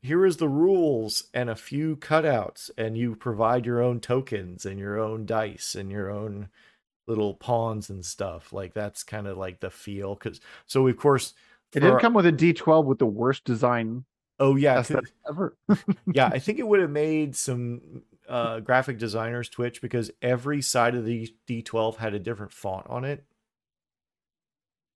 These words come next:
Speaker 1: So
Speaker 2: And they were often comically bad fonts
Speaker 1: and
Speaker 2: because
Speaker 1: really, really bad fonts, like, hard to, a little hard to read too.
Speaker 2: Uh-huh.
Speaker 1: Um, it
Speaker 2: Or
Speaker 1: was
Speaker 2: very cartoonish, or, yeah,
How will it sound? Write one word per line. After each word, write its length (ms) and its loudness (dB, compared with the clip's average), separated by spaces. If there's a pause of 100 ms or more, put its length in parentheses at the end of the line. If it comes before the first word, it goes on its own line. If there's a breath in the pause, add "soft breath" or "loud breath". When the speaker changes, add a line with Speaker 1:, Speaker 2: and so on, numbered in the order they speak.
(800)
Speaker 1:
So 320 2
Speaker 2:
And 100 4
they 60 -2
were 160 4
often 280 2
comically 420 4
bad 340 4
fonts 400 -2 (120)
Speaker 1:
and 260 0
Speaker 2:
because 0 -
Speaker 1:
really, 360 4
really 280 2
bad 400 -4
fonts, 480 -8
like, 180 -4
hard 300 0
to, 280 -6
a 60 -10
little 240 2
hard 240 0
to 60 -2
read 400 -8
too. 400 -4 (720)
Speaker 2:
Uh-huh. 260 0 (100)
Speaker 1:
Um, 240 -10
it 120 -6
Speaker 2:
Or 140 6
Speaker 1:
was 0 -
Speaker 2:
very 240 6
cartoonish, 680 2
or, 100 0
yeah, 240 -6